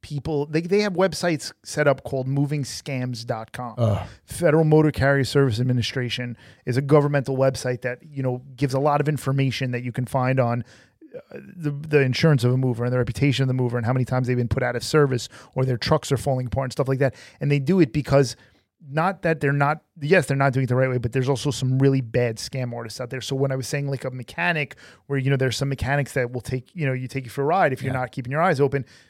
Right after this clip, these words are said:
Speaker 1: there are a lot of movers that do that. So what in the car transporting industry, it's even worse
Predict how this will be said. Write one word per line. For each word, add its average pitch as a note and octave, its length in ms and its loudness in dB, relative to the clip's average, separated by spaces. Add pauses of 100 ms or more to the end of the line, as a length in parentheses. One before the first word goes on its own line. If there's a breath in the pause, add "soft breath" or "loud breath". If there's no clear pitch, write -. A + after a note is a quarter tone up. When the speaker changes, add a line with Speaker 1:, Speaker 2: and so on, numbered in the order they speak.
(140 soft breath)
Speaker 1:
there C3+ 120 2
are C3+ 60 6
a C#3 60 6
lot D3 180 4
of D3 40 0
movers C3+ 260 0
that C3 80 0
do B2 100 -6
that. A#2+ 220 -8
So D3+ 360 4 (320 loud breath)
what C#3 380 4 (120)
in D3 120 0
the C3+ 100 4
car D#3+ 460 4
transporting C3 720 -2
industry, A#2+ 500 -10
it's B2 260 -8
even A#2+ 400 -6
worse A#2 460 -8